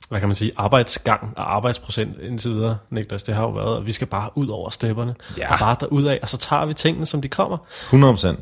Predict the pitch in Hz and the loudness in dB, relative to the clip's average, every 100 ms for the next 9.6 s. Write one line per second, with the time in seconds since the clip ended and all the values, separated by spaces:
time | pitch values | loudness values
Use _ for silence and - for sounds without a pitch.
0 | - 147 135 123 113 110 104 101 98 98 | 0 4 4 6 4 4 2 0 -4 -4
1 | 120 98 - 131 123 - 143 135 156 160 | -4 -2 0 2 2 2 2 4 4 4
2 | 160 - 135 151 127 120 127 - - 131 | 2 2 0 0 0 2 0 0 -2 0
3 | 127 - - - - _ - - 127 113 | 0 -2 -12 -18 -18 _ -14 0 4 6
4 | 107 101 107 110 117 113 117 131 - - | 4 4 4 4 4 4 2 0 -4 -10
5 | - 104 101 104 - - 113 - - 139 | -4 0 0 -2 -4 -4 -4 -6 -6 -6
6 | 143 - - 127 110 - - - 123 - | -8 -8 2 6 6 2 -8 -6 -8 -8
7 | - - - - 120 110 120 120 104 113 | -10 -8 -8 -4 -2 2 6 6 6 2
8 | 110 107 107 98 - 110 135 - 147 143 | 4 2 2 0 2 4 4 4 4 4
9 | - 113 101 104 113 | 2 -2 0 -2 -2